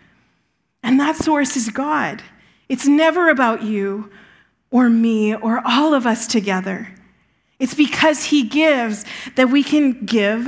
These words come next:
and he deserves all the glory. Jesus highlighted this early on in the sermon in Matthew five sixteen. He says, "In the same way, let your light shine before others,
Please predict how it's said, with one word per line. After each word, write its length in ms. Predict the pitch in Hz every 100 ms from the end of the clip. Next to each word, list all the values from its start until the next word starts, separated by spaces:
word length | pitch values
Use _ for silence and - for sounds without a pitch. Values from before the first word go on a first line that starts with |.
| 277
and 160 | 240
he 220 | 202 302 330
deserves 480 | 294 226 208 190 -
all 180 | 196
the 100 | 196
glory. 520 | 190 185 185 185 196 214 _ _ _ _ _ _ _ _ _ - - - -
Jesus 340 | - 269 269 -
highlighted 560 | 269 294 269 233 214
this 220 | 214 214 -
early 320 | 240 262 262
on 280 | 226 226 220
in 100 | 214
the 80 | 196
sermon 400 | - 202 196 196
in 140 | 196
Matthew 380 | 208 226 226 220
five 460 | 220 190 196 196
sixteen. 800 | 190 190 - - - 190 185 190 - - - - -
He 140 | 269
says, 240 | - 277 247
"In 80 | 277
the 100 | 269
same 460 | - 302 370 330
way, 260 | 233 208 247
let 220 | 247 262
your 160 | 285 262
light 340 | 254 277 339
shine 460 | - 262 226 220 220
before 420 | 226 - 240 247
others, 600 | 196 185 190 247 254